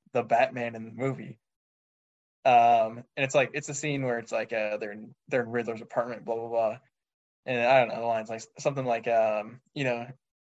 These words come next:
"He's coming after me," or "It's gonna come to an end." And he's like,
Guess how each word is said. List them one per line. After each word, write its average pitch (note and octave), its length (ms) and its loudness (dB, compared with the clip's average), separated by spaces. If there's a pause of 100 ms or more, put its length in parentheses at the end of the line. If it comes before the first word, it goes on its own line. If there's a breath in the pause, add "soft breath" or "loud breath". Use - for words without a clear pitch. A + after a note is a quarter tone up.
"He's C#3+ 160 -6
coming C3+ 260 4
after A#2+ 300 4
me," A#2+ 200 -8
or A2+ 300 -10 (240)
"It's C3 140 -12
gonna A#2+ 160 -2
come B2+ 180 -2
to A2+ 120 -10
an A2+ 100 -8
end." A2 280 -4
And A2 180 -16 (300)
he's C3 120 -20
like, - 160 -10